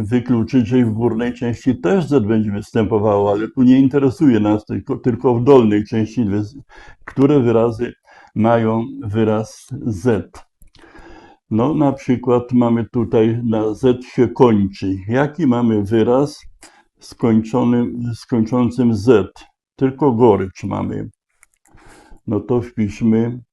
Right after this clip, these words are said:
gorycz. Teraz tu mamy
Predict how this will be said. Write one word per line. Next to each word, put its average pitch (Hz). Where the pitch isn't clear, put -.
gorycz. 92
Teraz 123
tu 151
mamy 131